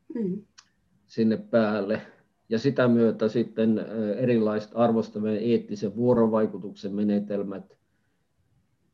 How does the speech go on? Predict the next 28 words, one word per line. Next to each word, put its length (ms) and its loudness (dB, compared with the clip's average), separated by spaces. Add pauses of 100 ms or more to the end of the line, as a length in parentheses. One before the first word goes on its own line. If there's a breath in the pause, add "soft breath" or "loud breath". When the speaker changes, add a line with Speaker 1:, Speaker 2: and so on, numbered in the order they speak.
(240)
Speaker 2:
Ja, 220 0
ja, 340 2 (480 loud breath)
ö, 280 0 (360)
jos 200 -8
tällä 260 6
hetkellä 400 4
kuvaisi, 520 2
että 200 -6
mikä, 440 -2 (100)
mikä 320 -4
niin 180 -2
tota, 420 -4 (1040)
omassa 420 2
työnohjauksessa, 920 0
mikä, 400 0 (400)
jos 360 2
haluaa 420 2
jotain 360 0
viitekehystä 760 -2
siihen 280 -4
laittaa, 680 -4 (160)
niin 160 -6
se 120 -6
on, 300 -2 (640)
se 180 -6
on 160 4
ehkä 300 0
tällainen, 680 0